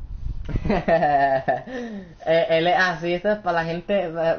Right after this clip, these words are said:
para la gente nueva. Para la gente nueva que llega o que dicen hola o escriben,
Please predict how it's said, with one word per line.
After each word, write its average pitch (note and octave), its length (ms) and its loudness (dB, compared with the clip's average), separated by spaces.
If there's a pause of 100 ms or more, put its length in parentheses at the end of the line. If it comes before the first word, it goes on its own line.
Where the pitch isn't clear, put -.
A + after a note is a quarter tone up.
(120)
para D#3 160 2
la D3+ 160 0
gente E3+ 380 -2
nueva. G#3 500 0 (1900)
Para D#3+ 300 2
la D#3 60 -4
gente F#3+ 1000 2
nueva F#3+ 360 0
que F#3+ 180 -4
llega F#3 480 0
o C#3 360 -2
que D3 120 -6
dicen D#3 460 -4
hola E3 600 -2
o C#3 120 -2
escriben, F#3 640 -4